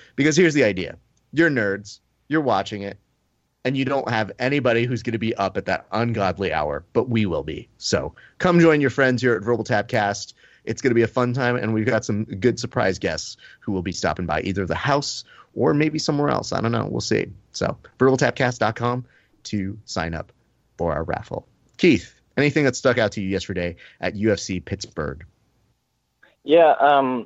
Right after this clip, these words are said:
Speaker 2: there were, like you said, there was a lot of finishes, a lot of knockouts. Uh,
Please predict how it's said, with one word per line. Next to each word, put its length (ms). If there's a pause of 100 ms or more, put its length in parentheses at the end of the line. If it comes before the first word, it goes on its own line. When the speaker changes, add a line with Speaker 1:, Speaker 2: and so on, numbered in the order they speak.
(160)
Speaker 2:
there 140
were, 260
like 160
you 140
said, 160
there 80
was 80
a 20
lot 140
of 80
finishes, 400
a 20
lot 160
of 60
knockouts. 480 (240)
Uh, 420